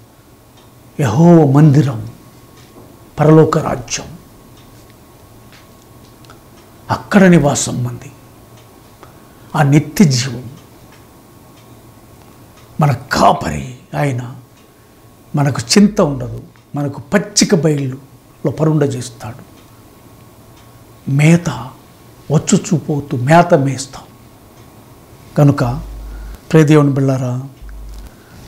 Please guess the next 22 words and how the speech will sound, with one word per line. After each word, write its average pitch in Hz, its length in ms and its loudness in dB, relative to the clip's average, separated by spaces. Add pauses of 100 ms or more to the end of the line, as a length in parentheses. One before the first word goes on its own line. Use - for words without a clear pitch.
(220)
ఆయనే 131 380 -2
మన 123 180 -4
కాపరి. - 560 -8 (720)
కనుక 156 260 4 (1200)
మన 143 80 6
మూలవాక్యం 165 540 4
చూసుకున్నట్లయితే, 139 1080 -2 (420)
యోహాను 160 300 4
సువార్త 151 340 -2
పదవ 160 320 4
అధ్యాయంలో, 139 680 0 (440)
"నేను 170 200 6
గొర్రెలకు 175 580 4
మంచి 170 300 0
కాపరిని, 135 640 -8 (800)
మంచి 170 280 4
కాపరి 143 640 2
గొర్రెల 151 440 4
కొరకు 135 420 -2 (380)
తన 135 140 2
ప్రాణము 135 560 2
పెట్టును." 127 400 -10